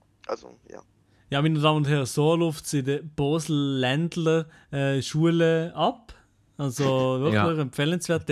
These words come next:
Speaker 2: in die
Speaker 3: Zu
Speaker 2: Schule zu gehen.
Speaker 3: wild. Willst du noch jemanden, äh, grüssen, deine Lehrerin, oder?
Speaker 1: Äh.
Speaker 3: Gut, perfekt, merci mal. <laughs>
Speaker 1: Ja.
Speaker 3: Ja, nein, ey, Timmy, merci vielmals für deine Beichte.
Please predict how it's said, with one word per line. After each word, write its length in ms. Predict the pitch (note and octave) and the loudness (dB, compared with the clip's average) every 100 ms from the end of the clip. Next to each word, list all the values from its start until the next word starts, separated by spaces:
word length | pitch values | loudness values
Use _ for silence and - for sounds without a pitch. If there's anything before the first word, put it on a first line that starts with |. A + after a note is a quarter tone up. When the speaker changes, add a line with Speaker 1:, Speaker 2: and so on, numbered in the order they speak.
| C#3 | -2
Speaker 2:
in 40 | |
die 60 | E3 | 2
Speaker 3:
Zu 80 | A#2+ | 4
Speaker 2:
Schule 180 | B2 A#2+ | 4 4
zu 80 | A#2 | 2
gehen. 220 | C#3 B2 _ _ - | 0 -4 _ _ -14
Speaker 3:
wild. 560 | F2 F#2 A#2 G#2+ F2+ - | -2 4 4 4 0 2
Willst 160 | A#2 | 2
du 40 | C3 | 4
noch 80 | |
jemanden, 380 | C3+ D#3+ E3 C#3 | 4 2 2 2
äh, 180 | C3 B2 | 4 2
grüssen, 460 | - C#3+ G#3 - A2+ | 2 0 0 -2 -2
deine 180 | B2+ | 0
Lehrerin, 400 | A#2+ C#3+ D#3 G2 | 2 2 0 -4
oder? 260 | F#2 F#2 F#2 F2+ - _ _ - | -6 -8 -10 -12 -20 _ _ -12
Speaker 1:
Äh. 580 | A2+ A2 G#2+ G#2 G2+ G2+ G#2+ | -8 -6 -6 -8 -12 -16 -6
Speaker 3:
Gut, 320 | - B3 C4+ - | 4 4 4 4
perfekt, 480 | G#3 G#3+ F#3+ F#3+ E3+ | 4 4 2 0 -4
merci 240 | E3 E3 | -6 -6
mal. 180 | D3 D3 | -2 0
<laughs> 40 | - - - _ _ - - - - _ _ _ _ _ _ | 0 -2 -6 _ _ -12 -6 -6 -6 _ _ _ _ _ _
Speaker 1:
Ja. 80 | F#3 A3+ G#3+ G3+ G3 F3+ C#3 - _ - | -12 -8 -8 -10 -14 -16 -20 -20 _ -4
Speaker 3:
Ja, 220 | D#3 E3 | 0 0
nein, 160 | F3 F3 | 0 0
ey, 220 | D#3 D3+ | 0 -2
Timmy, 240 | E3 E3 | -2 -2
merci 300 | D3+ E3 E3 | -2 -2 -4
vielmals 280 | C#3+ D3 D3 | -6 -4 -6
für 60 | C#3+ | -6
deine 200 | C3+ C#3 | -4 -2
Beichte. 460 | B2 D#3 E3+ - | 0 -2 -4 -12